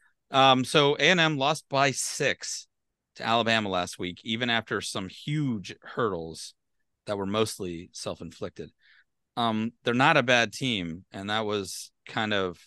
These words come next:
went into my, uh, analysis the past couple weeks.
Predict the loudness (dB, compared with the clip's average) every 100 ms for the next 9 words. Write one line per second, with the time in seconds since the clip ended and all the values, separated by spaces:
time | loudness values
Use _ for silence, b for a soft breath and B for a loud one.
0 | _ -8 -6 -4 -4 -4 -2 -2 -4 -8
1 | -14 _ _ _ _ _ _ _ _ _
2 | _ _ _ _ _ _ _ _ _ -10
3 | -10 -10 -12 -16 _ _ _ _ _ _
4 | _ _ _ -10 -2 0 0 0 -4 -4
5 | -4 -2 -2 -2 -8 -6 -4 -4 -6 -12